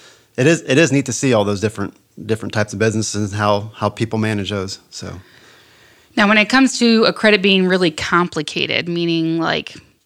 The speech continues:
Speaker 2: entities involved, multiple family members or other non-family members and whatnot, obviously you guys help us to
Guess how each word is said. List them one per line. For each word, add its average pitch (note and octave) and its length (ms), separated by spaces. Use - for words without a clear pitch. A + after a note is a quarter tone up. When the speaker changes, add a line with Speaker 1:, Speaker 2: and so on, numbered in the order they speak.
Speaker 2:
entities F#3 560
involved, E3 720
multiple F3 480
family F#3 400
members E3 560
or D#3+ 440
other F#3+ 340
non-family F3 720
members D#3 540
and F3 220
whatnot, E3+ 460
obviously F#3 500
you F#3 200
guys E3 380
help F3 320
us D#3+ 240
to D#3+ 340